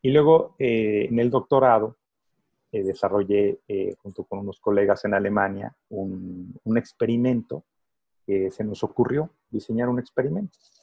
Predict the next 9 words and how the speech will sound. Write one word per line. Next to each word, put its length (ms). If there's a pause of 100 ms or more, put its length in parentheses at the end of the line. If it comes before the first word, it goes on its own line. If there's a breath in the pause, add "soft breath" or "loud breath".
(480)
Años 380
después, 880 (680)
eh, 920 (760)
ya 140
siendo 260
yo 160
profesor 600 (260)
en 180
la, 280